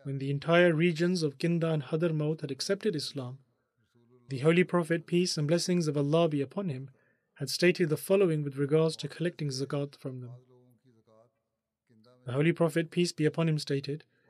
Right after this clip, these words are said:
that some of the zakat collected from the people of Hadramaut should be kept in Kinda, and some of the zakat collected from the people of Kinda should be kept in Hadramaut. That is, it should be sent to Hadramaut and it should be spent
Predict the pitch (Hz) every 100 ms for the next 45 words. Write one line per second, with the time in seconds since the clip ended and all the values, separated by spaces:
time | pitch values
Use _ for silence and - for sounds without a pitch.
0 | _ _ 139 120 175 185 185 165 156 151
1 | 165 170 - 180 196 180 175 151 147 185
2 | 185 175 147 151 165 156 143 143 - 147
3 | 143 - 190 175 143 139 127 127 143 _
4 | _ _ _ _ _ _ - 143 - 175
5 | 180 170 156 156 165 175 - 160 170 -
6 | 180 - 147 139 175 160 147 147 208 165
7 | 147 - - 165 147 - 185 175 147 131
8 | 135 131 139 131 _ _ _ _ _ _
9 | _ _ _ 127 156 156 147 160 143 151
10 | 135 143 - 180 165 147 143 135 139 156
11 | 156 143 - 135 147 - 180 185